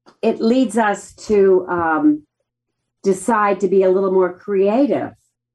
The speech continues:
um, with, um, more outer course.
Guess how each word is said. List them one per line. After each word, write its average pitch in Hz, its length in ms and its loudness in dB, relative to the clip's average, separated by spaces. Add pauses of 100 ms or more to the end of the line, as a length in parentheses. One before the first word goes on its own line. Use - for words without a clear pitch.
(200)
um, 147 680 0 (720)
with, 160 440 0
um, 143 440 -4 (720)
more 165 720 0
outer 214 320 -2
course. - 580 -12